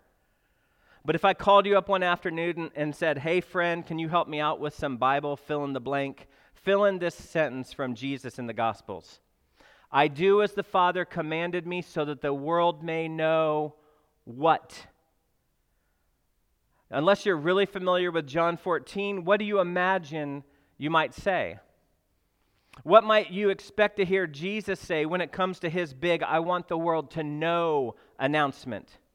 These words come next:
Uh, maybe, "I do as the Father has commanded me so that the world may know that a Savior has come."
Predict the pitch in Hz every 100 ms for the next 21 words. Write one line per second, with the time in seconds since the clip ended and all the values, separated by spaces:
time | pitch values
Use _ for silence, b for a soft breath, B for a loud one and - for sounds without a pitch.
0 | _ _ _ _ b b b b b 147
1 | 151 160 165 170 165 156 143 147 147 175
2 | 175 - - 160 160 156 151 139 - 143
3 | 147 156 156 143 151 151 - 139 127 131
4 | 123 139 143 135 139 135 131 135 135 135
5 | 131 127 b b b b b 120 113 -
6 | - 156 156 160 156 143 - 165 160 190